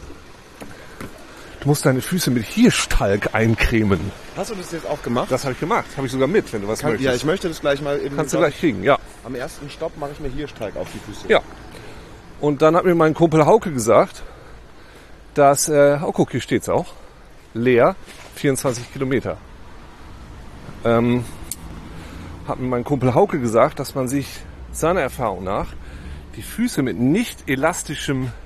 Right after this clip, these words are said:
Speaker 1: Klebeband, also die potenziellen Druckstellen, abkleben soll.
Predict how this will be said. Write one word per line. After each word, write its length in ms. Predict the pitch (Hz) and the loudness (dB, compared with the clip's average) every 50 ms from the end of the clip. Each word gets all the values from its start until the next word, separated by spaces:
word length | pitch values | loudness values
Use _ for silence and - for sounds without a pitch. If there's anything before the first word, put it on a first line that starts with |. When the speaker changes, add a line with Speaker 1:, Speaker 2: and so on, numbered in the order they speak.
| - - - - - - - - - - | -18 -18 -18 -18 -18 -18 -16 -16 -16 -14
Speaker 1:
Klebeband, 560 | - - 151 170 202 185 143 - - 113 101 | -6 0 2 4 6 6 6 6 4 4 4
also 160 | - 110 107 | 0 -2 -2
die 100 | 110 113 | -2 -6
potenziellen 560 | 107 - - 151 151 143 131 - 139 127 120 107 | -4 0 2 2 2 2 2 2 2 2 2 2
Druckstellen, 800 | - 131 175 - - - - - 104 98 95 90 92 98 101 - - - - - - - - - - - - - - - - - | 2 0 0 0 -2 -4 0 2 4 4 4 4 2 -2 -4 -8 -14 -16 -16 -16 -16 -16 -16 -16 -14 -14 -14 -14 -14 -8 -2 0
abkleben 600 | 170 190 - - - - 127 113 101 90 95 92 | 0 0 0 -2 -6 -2 -2 -2 -2 -2 -6 -6
soll. 360 | 85 95 85 82 95 147 196 | -6 -4 -4 -2 -2 -4 -6